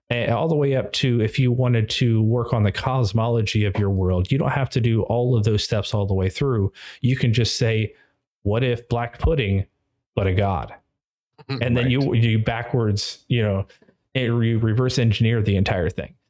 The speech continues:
Speaker 1: Um, and you can fill in those gaps. You create the legend. You figure out, were they interacting with any particular individuals, or does it not matter,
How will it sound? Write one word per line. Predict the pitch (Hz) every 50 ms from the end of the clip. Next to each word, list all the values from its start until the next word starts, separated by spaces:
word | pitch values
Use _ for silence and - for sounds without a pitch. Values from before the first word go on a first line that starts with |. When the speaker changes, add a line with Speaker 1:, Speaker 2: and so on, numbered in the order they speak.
| _ _ _ _ _ _ _ _ _
Speaker 1:
Um, | - 120 113 101 95 95 101 - -
and | 123 117 110 107 107 107
you | 107 117
can | - 123 117
fill | 107 - - 233 220 175 160
in | 165 175 160
those | 123 113 104 -
gaps. | - - 95 90 87 - - -
You | 127 117
create | - - 131 117 120 131 135 131 131
the | - 113
legend. | 104 107 98 98 92 - 92 87 92 87
You | - 127 113
figure | - - 127 113 - 131 120 123
out, | 117 113 107 - - -
were | 123 113 120 135 139 143 131
they | 117 123 117 113
interacting | 101 110 107 107 104 101 101 98 - - 110 104 107
with | 104 98 -
any | - 127 110 104 101
particular | 95 - - 117 - 123 101 - 110 107 98 104
individuals, | 104 101 104 95 101 92 87 - 98 95 95 -
or | 127 123
does | 120 120 151 143 -
it | 151
not | 143 143 143 - -
matter, | 131 131 123 101 - 67 - -